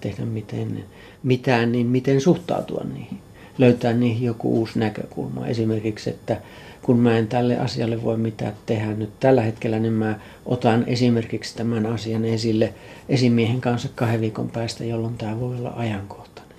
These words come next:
Te löytää jonkun semmoisen itselle selkeän asian tai näkökulman edetä siinä asiassa. Et se ei vaan pyöri epämääräisenä keskeneräisyytenä mielessä. Ja, ja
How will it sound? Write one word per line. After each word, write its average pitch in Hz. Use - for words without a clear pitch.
Te 120
löytää 151
jonkun 123
semmoisen 117
itselle 107
selkeän 123
asian 120
tai 117
näkökulman 131
edetä 143
siinä 127
asiassa. -
Et -
se -
ei 123
vaan 127
pyöri 120
epämääräisenä 120
keskeneräisyytenä 123
mielessä. 113
Ja, 117
ja 131